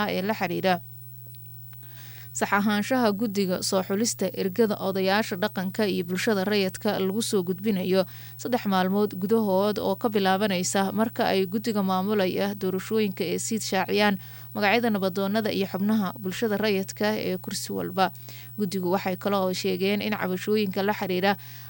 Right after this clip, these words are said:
habqaybsiga iyo kala shaandhaynta ergooyinka lagu soo gudbinayo saddex cisho gudahood oo ka bilaabanaysa marka la shaaciyo liiska ergada kursigaasi dooranaysa.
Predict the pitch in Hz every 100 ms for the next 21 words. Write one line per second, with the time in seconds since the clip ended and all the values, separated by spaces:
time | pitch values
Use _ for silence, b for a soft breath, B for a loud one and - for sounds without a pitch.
0 | B 208 196 - 214 247 - 202 202 214
1 | 208 185 185 180 180 196 185 - 190 180
2 | 202 226 208 185 175 208 220 185 185 196
3 | 185 190 220 220 180 185 190 202 185 190
4 | 240 208 - 180 - 196 B B B B
5 | 196 208 247 202 196 214 190 190 - 226
6 | 202 185 190 208 180 180 196 - 208 226
7 | 190 180 - 175 180 196 208 220 - 214
8 | B B B 208 196 233 190 180 - 220
9 | - 190 185 185 202 185 180 190 180 180
10 | 185